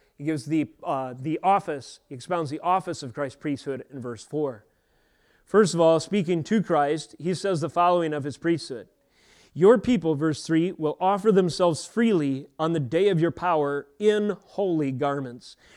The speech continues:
From the womb of the morning, the dew of your youth will be yours." By virtue of Christ's priesthood, he has secured for himself the loyal redeemed.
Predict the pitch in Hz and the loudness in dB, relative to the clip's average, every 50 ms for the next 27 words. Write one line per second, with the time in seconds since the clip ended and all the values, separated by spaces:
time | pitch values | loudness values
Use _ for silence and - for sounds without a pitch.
0 | - _ - - 226 226 220 220 220 214 208 226 262 262 285 269 208 247 233 214 | -20 _ 0 6 6 6 6 6 4 4 4 4 4 4 4 2 4 4 6 6
1 | 226 240 220 208 196 190 185 175 151 123 - - 220 226 226 226 226 233 233 - | 8 6 6 4 2 2 2 0 0 -2 -2 0 2 4 4 4 2 2 0 -2
2 | 180 151 139 151 175 185 175 160 160 180 175 156 143 135 - _ _ _ _ _ | -4 -4 -2 0 2 2 2 2 2 4 4 4 2 0 -4 _ _ _ _ _
3 | _ _ - 147 156 156 143 147 139 139 139 131 127 123 113 107 107 - - - | _ _ -4 0 0 0 2 0 -2 0 -2 -2 -2 -4 -8 -12 -16 -20 -20 -20
4 | _ _ _ _ _ _ _ _ _ _ _ _ _ _ _ _ _ - - 190 | _ _ _ _ _ _ _ _ _ _ _ _ _ _ _ _ _ 0 2 4
5 | 196 190 156 180 240 285 247 202 - 233 226 220 214 196 160 139 - - 196 226 | 4 6 6 4 4 4 4 2 0 0 0 2 2 0 0 -2 0 2 4 4
6 | 226 220 - - - 208 220 202 - - - 147 135 135 143 165 - _ _ _ | 4 2 -2 -6 -2 -2 -2 -2 -2 -4 -2 -2 -2 -2 -4 -8 -12 _ _ _
7 | _ _ _ _ _ _ - - 247 277 262 233 233 208 - - 202 190 - - | _ _ _ _ _ _ -2 2 4 4 4 4 2 0 0 0 0 0 0 -2
8 | - - 226 247 254 247 190 - 247 233 214 208 180 - - - 185 170 156 151 | 0 2 4 4 4 2 2 2 2 4 4 2 0 -4 -2 0 2 4 4 4
9 | 156 147 - _ _ _ _ _ _ _ - 151 139 165 156 143 135 151 175 190 | 2 0 -4 _ _ _ _ _ _ _ -10 -4 -2 -2 -2 -2 -2 0 0 2
10 | 196 196 202 202 202 190 190 _ _ - 139 151 151 147 151 147 147 143 123 113 | 4 2 2 2 0 -4 -8 _ _ -8 -4 -2 -2 0 0 -2 -2 -4 -8 -12
11 | 107 98 | -16 -20